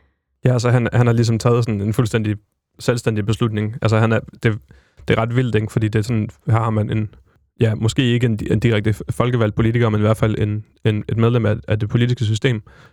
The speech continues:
som der vælger at sige sådan, "Jeg ved, hvad der er bedst for Danmark i den her sammenhæng." Og selvom at der ikke er noget, der er nogen danskere, der har sagt, at vi skal gøre,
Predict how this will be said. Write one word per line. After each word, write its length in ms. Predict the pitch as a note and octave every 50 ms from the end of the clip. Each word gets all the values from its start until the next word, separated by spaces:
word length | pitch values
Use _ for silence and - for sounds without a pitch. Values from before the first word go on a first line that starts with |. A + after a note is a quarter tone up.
| _ _
som 100 | - A2+
der 80 | G#2 G#2
vælger 340 | G#2 A2 G#2+ A2 A2+ A#2+ B2 - - _ -
at 80 | A#2+ G#2
sige 160 | A2+ A2 G#2+
sådan, 400 | - A2 G#2 - - G#2 A2 A2
"Jeg 120 | A#2 A2+
ved, 120 | A2+ A2+ G#2
hvad 100 | G#2+ G#2
der 60 | A2
er 40 | G#2+
bedst 240 | G2+ A#2 A2 -
for 60 | - A#2
Danmark 320 | A2+ G#2+ G#2 G#2+ A2 G#2+
i 20 |
den 120 | G#2+ G#2 G#2
her 80 | G#2 G#2
sammenhæng." 400 | - A2 G#2 G#2 G#2+ A2 G#2 A#2 -
Og 80 | - -
selvom 220 | - C3+ A2+ G2+ -
at 200 | A2 A2 G2+ - - _ -
der 100 | A#2 A2
ikke 320 | G#2+ G2+ - - A#2 A2+
er 40 | C3 A2+
noget, 220 | G#2 G#2+ A2 G#2
der 60 | G#2+
er 40 | G2+
nogen 200 | F#2+ G#2+ G#2+ A2
danskere, 340 | - G#2+ A#2 B2+ - C3+ A#2+
der 100 | - G#2+
har 60 | G#2
sagt, 240 | G#2 - A2 B2 -
at 80 | A#2+ G#2
vi 60 | G#2+
skal 160 | G2+ - A#2
gøre, 240 | G#2+ - G#2+ G#2+ A2+